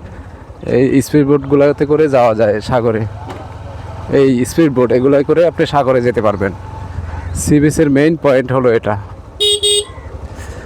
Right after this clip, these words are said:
আমরা চলে আসছি, এখানে ঘোড়া গাড়ি সবই আছে। ঘোড়া, সি বিচের মেইন পয়েন্টে চলে আসছি আমরা। এই যে, এই যে পার্কে এখানে বসে,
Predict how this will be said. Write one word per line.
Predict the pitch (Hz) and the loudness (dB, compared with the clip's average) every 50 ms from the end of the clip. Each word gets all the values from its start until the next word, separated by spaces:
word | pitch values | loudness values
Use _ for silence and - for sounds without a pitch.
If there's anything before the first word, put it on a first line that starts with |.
| - - - - - - | -16 -14 -14 -14 -8 -4
আমরা | 113 117 120 127 120 | -2 0 2 0 2
চলে | - 143 143 139 147 147 | 0 2 2 4 4 2
আসছি, | 143 - - - 151 | 0 0 0 0 0
এখানে | 143 - 143 143 143 | 0 2 0 0 0
ঘোড়া | 123 117 120 127 135 143 135 | 0 0 2 2 2 2 2
গাড়ি | 123 127 127 135 147 131 | 2 2 2 2 0 0
সবই | - 135 127 131 143 143 | 0 0 0 2 2 2
আছে। | 143 127 - - 156 160 202 - - - - - - - - - - - - - - - - - - - - - - - - - - - - - - 165 170 160 151 - - - - - 127 117 | 2 0 0 -4 -4 -6 -6 -8 -14 -16 -16 -16 -16 -14 -14 -14 -14 -14 -14 -14 -14 -14 -14 -14 -12 -12 -12 -10 -10 -10 -8 -8 -6 -6 -6 -4 -2 -2 0 0 0 0 0 -2 0 0 2 2
ঘোড়া, | - 123 135 139 131 117 104 101 - - - - - - - - - - - - - - - - - - - - - - - - - - - - - - - - - - - - - - - - - | 4 4 4 4 4 4 4 2 0 -4 -10 -12 -12 -12 -10 -12 -12 -12 -12 -14 -14 -14 -14 -14 -14 -16 -16 -16 -16 -16 -16 -16 -16 -14 -14 -12 -12 -12 -12 -12 -10 -10 -10 -10 -8 -8 -8 -6 -4
সি | - - - 156 147 | -2 0 2 4 4
বিচের | 143 147 131 - 160 147 | 4 2 2 2 2 2
মেইন | 139 143 143 151 151 | 2 2 2 2 2
পয়েন্টে | 139 151 147 143 143 139 131 | 2 2 2 2 2 2 2
চলে | 120 143 131 127 135 | 2 2 4 4 2
আসছি | 120 113 - - 123 | 2 0 0 -2 0
আমরা। | 110 107 101 104 101 - - - - - - - - - - | 0 0 -2 -4 -4 -6 -8 -12 -14 -14 -14 -14 -16 -4 0
এই | 202 208 202 | 2 2 4
যে, | 165 170 156 151 | 4 4 4 4
এই | - 170 170 170 | 4 4 4 4
যে | 165 190 185 175 - | 4 2 2 2 2
পার্কে | 175 170 165 156 - 185 180 | 2 2 2 2 2 2 2
এখানে | - 175 170 170 | 4 4 2 2
বসে, | 147 135 127 - - 101 | 2 2 2 2 0 -2